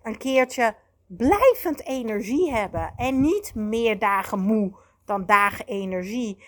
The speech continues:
En zij verlangt ernaar dat ze die paar kilo kwijtraakt. Dat ze lekker in de vel zit, dat ze die jurkjes durft aan te doen en dat ze zichzelf misschien ook een keer in de spiegel kan aankijken en kan denken, "Ja, ik mag er zijn."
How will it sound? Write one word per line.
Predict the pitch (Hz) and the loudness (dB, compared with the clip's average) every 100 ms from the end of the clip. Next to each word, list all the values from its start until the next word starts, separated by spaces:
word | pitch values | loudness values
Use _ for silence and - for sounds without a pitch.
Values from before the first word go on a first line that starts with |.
| _ | _
En | - 233 | -10 2
zij | 277 294 | 4 4
verlangt | 302 277 269 294 381 370 | 4 4 6 4 4 -2
ernaar | 330 247 220 214 | -4 -2 0 0
dat | 220 233 | -2 -6
ze | - | -10
die | 269 - | -14 -6
paar | 285 320 403 | -2 -2 -4
kilo | - 269 240 | -4 2 2
kwijtraakt. | - 254 294 359 - 196 156 180 - - - | 2 0 0 0 -2 -2 -2 -2 -4 -10 -10
Dat | - 269 | -6 0
ze | 339 | 2
lekker | 311 339 | 2 2
in | - 302 | 0 2
de | 311 | 0
vel | - 240 202 208 | 0 0 2 0
zit, | - 220 | -2 -4
dat | 262 | 2
ze | - | 4
die | - 349 | 4 2
jurkjes | 196 220 233 - 226 | 4 6 6 4 2
durft | - 214 208 | 2 0 -2
aan | - 202 220 | -4 0 2
te | 202 | 2
doen | 226 254 | 0 -2
en | 277 | -4
dat | 349 | -6
ze | 320 | -6
zichzelf | 294 330 320 311 320 | -4 0 4 4 2
misschien | - 320 - | -10 -10 -4
ook | - 330 415 | 4 6 6
een | 349 | -2
keer | - 196 180 - - | -6 -6 -6 -12 -20
in | - 240 | -6 -4
de | |
spiegel | 247 - 285 - 320 | -4 -6 -4 -4 -2
kan | 262 - | -2 0
aankijken | 233 269 285 196 226 | 0 2 2 0 -2
en | 214 | -4
kan | 226 | -4
denken, | 233 240 247 226 | -4 -2 -4 -2
"Ja, | 254 427 453 - | 0 2 0 0
ik | 226 | -4
mag | 247 262 262 | 0 2 4
er | 220 | 2
zijn." | 254 349 339 - - | 4 4 4 4 0